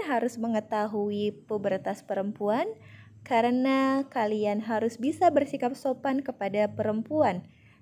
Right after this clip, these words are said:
Dan dulu pun ibu kalian mera-, melaku-, merasakan hal yang sama, sehingga kalian harus lebih merasa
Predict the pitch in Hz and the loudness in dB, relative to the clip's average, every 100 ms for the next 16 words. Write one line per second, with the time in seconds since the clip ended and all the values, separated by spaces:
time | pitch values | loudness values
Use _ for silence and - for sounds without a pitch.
0 | - 202 214 202 208 294 415 254 226 214 | -12 0 2 4 2 0 0 2 4 4
1 | 214 294 311 247 220 220 196 220 262 247 | 0 -4 -4 -4 -2 -2 0 2 2 2
2 | 196 - 214 202 202 214 - - 240 262 | 0 -2 0 0 -2 -8 -10 -4 0 2
3 | 262 277 302 311 349 330 262 226 220 220 | 2 0 -2 0 0 0 -2 2 2 2
4 | 226 - 294 349 349 254 247 - - - | -2 -4 -4 -4 -2 0 0 -4 -16 -20
5 | - - 233 214 226 226 226 226 240 233 | -12 -2 0 4 2 2 0 2 0 0
6 | 240 285 254 311 320 294 277 285 | -2 -2 -2 -2 0 2 2 2